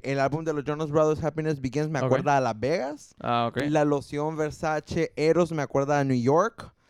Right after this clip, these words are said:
Speaker 2: Eh, bo, ¿qué, qué pedo con la gente? Y ustedes también, díganmelo, ¿verdad? Coméntenme ustedes cómo son.
Speaker 1: Ok.
Speaker 2: Pero ¿Qué onda con la gente que prefiere o que le gusta bastante ese rollo de comprarse lociones caras?
Speaker 1: Ah,
Speaker 2: O sea, a mí,
Speaker 1: fucking
Speaker 2: a,
Speaker 1: Ronald.
Speaker 2: a mí,
Speaker 1: ¿Vi-,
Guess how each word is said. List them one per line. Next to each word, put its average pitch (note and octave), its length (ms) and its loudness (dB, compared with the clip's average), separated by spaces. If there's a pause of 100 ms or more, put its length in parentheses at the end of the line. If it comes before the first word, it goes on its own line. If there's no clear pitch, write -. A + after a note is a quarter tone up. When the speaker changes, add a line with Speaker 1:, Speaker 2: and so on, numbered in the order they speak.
(300)
Speaker 2:
Eh, D3 80 -6
bo, F#3 300 2 (140)
¿qué, F3+ 340 4
qué F#3 80 -2
pedo A3+ 220 2
con B3+ 100 -4
la A#3+ 80 0
gente? A#3 400 0
Y D#3 60 0
ustedes E3 320 2
también, D3 280 -2
díganmelo, C#3+ 360 2
¿verdad? B2 240 0
Coméntenme B2+ 460 -2
ustedes B2+ 280 0
cómo B2 240 -4
son. C3+ 300 -6 (180)
Speaker 1:
Ok. G#2+ 160 -4 (180)
Speaker 2:
Pero D3 460 2 (260)
¿Qué - 100 -8
onda G3+ 100 -4
con A3+ 100 -8
la A3 60 -4
gente G#3+ 220 -6
que G3 100 -8
prefiere F3 560 0
o D#3+ 80 2
que D#3+ 80 2
le C3+ 60 4
gusta D#3+ 240 0
bastante F3 340 -6
ese F3+ 140 -2
rollo E3 180 0
de E3 80 0
comprarse D#3+ 340 -4
lociones D3+ 360 -2
caras? A#2 520 -4 (720)
Speaker 1:
Ah, A#2+ 380 -2
Speaker 2:
O F#2+ 40 -10
sea, F3 180 8
a D#3 40 8
mí, D#3+ 120 0
Speaker 1:
fucking E3+ 60 4
Speaker 2:
a, D3 60 6
Speaker 1:
Ronald. D3 320 6
Speaker 2:
a C#3 60 6
mí, D3+ 120 6
Speaker 1:
¿Vi-, G#3 160 8